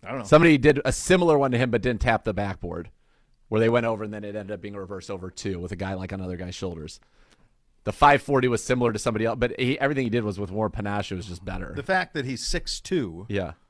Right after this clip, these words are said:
Speaker 1: only made it more extraordinary to watch because you saw the difference of, from his feet to the ground was, was what it was. I was trying to think of other things that were just shocking comets out of nowhere, and I thought of, like,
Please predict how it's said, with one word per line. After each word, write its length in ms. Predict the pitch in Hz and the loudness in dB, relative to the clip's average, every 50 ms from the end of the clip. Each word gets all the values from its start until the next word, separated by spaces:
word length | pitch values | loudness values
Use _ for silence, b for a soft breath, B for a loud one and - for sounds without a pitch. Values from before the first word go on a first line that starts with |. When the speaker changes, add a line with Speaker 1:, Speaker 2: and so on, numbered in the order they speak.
| _ _ _ _ _ _ _ _ _ _ _ _ _ _ | _ _ _ _ _ _ _ _ _ _ _ _ _ _
Speaker 1:
only 280 | 139 147 143 139 131 123 | -4 -2 -2 -2 -2 -2
made 240 | 123 123 131 131 | 0 0 0 0
it 140 | 120 113 - | -2 -4 -6
more 420 | 110 120 127 131 127 117 107 101 - - | -4 -2 0 0 0 0 -2 -6 -12 -14
extraordinary 720 | 117 - - - - 135 135 131 117 113 110 107 104 104 | -12 -10 -10 -8 -6 -4 -2 -2 -2 -2 -2 -2 -4 -4
to 80 | 98 98 | -6 -4
watch 520 | 95 117 135 127 101 90 95 - - - | 0 0 0 0 0 -4 -10 -12 -14 -12
because 320 | - 104 - 117 110 90 90 | -12 -10 -8 -8 -8 -8 -10
you 100 | 104 98 | -10 -10
saw 360 | - - 131 113 104 101 104 | -6 -4 -4 -4 -4 -4 -6
the 120 | 95 95 | -10 -12
difference 600 | 82 - - - 120 113 - 110 110 104 - - | -18 -16 -12 -12 -12 -10 -10 -12 -12 -12 -12 -14
of, 100 | 104 85 _ _ | -18 -18 _ _
from 140 | - 107 101 | -14 -12 -12
his 140 | 95 - | -12 -12
feet 280 | - - - 123 123 127 | -12 -10 -10 -12 -12 -14
to 60 | - 101 | -18 -20
the 80 | 95 90 | -20 -18
ground 540 | 82 104 117 131 131 95 82 80 90 98 - _ _ _ _ _ _ _ _ _ _ _ _ _ | -14 -10 -10 -10 -10 -10 -14 -16 -18 -20 -20 _ _ _ _ _ _ _ _ _ _ _ _ _
was, 260 | 101 107 90 95 - - | -14 -14 -14 -14 -16 -12
was 220 | 107 101 95 87 | -12 -12 -12 -10
what 140 | 90 98 95 | -12 -12 -10
it 60 | 95 | -4
was. 360 | 110 143 165 - - - - - - _ _ _ _ _ _ _ _ | 0 0 0 0 -2 -10 -20 -20 -20 _ _ _ _ _ _ _ _
I 80 | - | -4
was 100 | 160 160 | -4 -4
trying 220 | - - 240 262 254 | -2 -2 0 0 0
to 60 | 170 | -2
think 240 | - - 196 156 - | -2 -2 -2 -2 -2
of 120 | 135 123 - _ | -6 -8 -6 _
other 300 | 143 147 156 175 160 139 | -2 -2 0 0 -4 -4
things 680 | - - - - 147 151 156 135 113 107 104 95 - | -6 -8 -6 -2 -2 0 0 -2 -4 -6 -8 -10 -8
that 140 | - 127 - | -8 -8 -6
were 100 | 131 123 | -6 -6
just 340 | 113 123 131 123 - - - _ _ _ _ | -4 -4 -6 -6 -6 -10 -16 _ _ _ _
shocking 600 | - - - - 151 147 151 147 - 156 127 113 | -14 -12 -6 0 0 0 0 0 -2 -6 -6 -6
comets 640 | - - - 127 131 147 135 110 92 - - - - _ _ _ _ _ _ _ _ _ _ - | -8 -8 -6 -4 -4 -4 -4 -6 -8 -10 -14 -16 -16 _ _ _ _ _ _ _ _ _ _ -6
out 120 | 120 123 | -4 -4
of 80 | 120 113 | -4 -2
nowhere, 560 | 117 123 143 156 135 110 90 82 80 85 - _ _ _ _ _ _ _ _ _ - | 0 0 0 0 0 -4 -6 -8 -14 -18 -20 _ _ _ _ _ _ _ _ _ -6
and 100 | 127 131 | -4 -2
I 80 | 127 | -2
thought 300 | 123 - - 156 160 160 | -2 0 0 0 0 0
of, 100 | 151 135 120 | 0 -2 -2
like, 280 | 127 123 120 110 - | 0 0 0 -2 -6